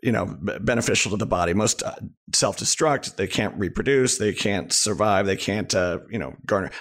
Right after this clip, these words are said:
But then every once in a while, which infinite rolls of the dice, invariably, you end up with that cell that does, is able to support itself, is able to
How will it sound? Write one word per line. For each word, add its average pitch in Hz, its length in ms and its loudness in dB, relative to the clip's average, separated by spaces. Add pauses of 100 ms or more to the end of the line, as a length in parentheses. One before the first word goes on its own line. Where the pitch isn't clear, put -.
But 107 140 -4
then 190 120 2
every 247 160 0
once - 160 2
in 160 80 2
a 156 40 4
while, 95 440 2
which - 220 -14
infinite 147 380 0
rolls 127 260 4
of 113 60 0
the 113 60 0
dice, 87 380 0 (600)
invariably, 117 640 2 (480)
you 139 160 4
end 143 180 4
up 123 220 0
with 113 300 0 (120)
that 107 200 2
cell 101 280 4
that 78 140 -6
does, 87 400 2 (220)
is - 180 2
able 107 160 2
to 98 60 0
support - 360 2
itself, 87 440 0
is 107 120 0
able 98 160 0
to 104 180 -6